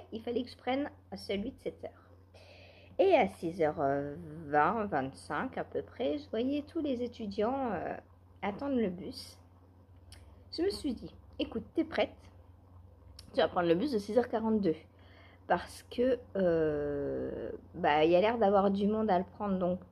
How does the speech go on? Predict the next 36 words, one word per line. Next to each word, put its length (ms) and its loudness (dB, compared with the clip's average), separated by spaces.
je 120 -20
pense 440 0
qu'il 120 -4
va 120 4
passer. 340 -6
Et 260 8
au 60 6
moins, 380 4
bah, 480 2
si 240 -10
celui 320 -2
de 60 -8
sept 280 -2
heures, 240 0
euh, 140 2
ne 160 0
passe 280 -8
pas, 220 0
bah, 120 2
je 100 0
serai 260 0
déjà 280 2
dans 220 2
un 100 2
bus. 360 -6
Et 120 6
j'ai 140 4
pris 180 -2
le 40 2
bus 220 -2
de 80 -4
six 240 -6
heures 120 -6
quarante-deux. 480 -4
Voilà. 260 4
<laughs> 580 4